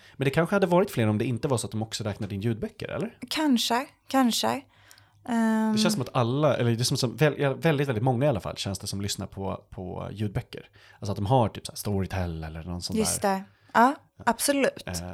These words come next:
Speaker 1: att det typ har bidragit lite i så fall.
Speaker 2: Ja, jo men kanske, kanske.
Speaker 1: Ehm, icke-läsarna är i högre grad män som enbart, eller enbart har gått ut grundskolan eller gymnasiet.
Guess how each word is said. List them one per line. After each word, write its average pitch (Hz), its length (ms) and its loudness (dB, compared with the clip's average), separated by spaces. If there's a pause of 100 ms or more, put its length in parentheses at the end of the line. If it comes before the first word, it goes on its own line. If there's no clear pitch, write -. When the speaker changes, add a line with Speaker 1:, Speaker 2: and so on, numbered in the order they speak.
(380)
Speaker 1:
att 107 180 -8
det 107 100 -4
typ - 220 -12
har 98 60 -14
bidragit 95 420 -12
lite - 180 -18
i - 40 -18
så - 140 -18
fall. - 260 -14
Speaker 2:
Ja, 277 300 2 (100)
jo 285 180 0
men 311 140 2
kanske, 330 400 -4 (220)
kanske. 254 320 -4 (340)
Speaker 1:
Ehm, 98 360 -4 (100)
icke-läsarna 156 680 4
är 107 120 4
i - 20 2
högre 131 320 6
grad 101 440 0
män 143 500 2
som 107 200 0 (160)
enbart, 117 520 2 (100)
eller 120 240 0
enbart 123 240 2
har 95 60 -4
gått 95 160 -6
ut 90 140 -6
grundskolan 107 640 -2
eller 92 120 -2
gymnasiet. 123 600 -2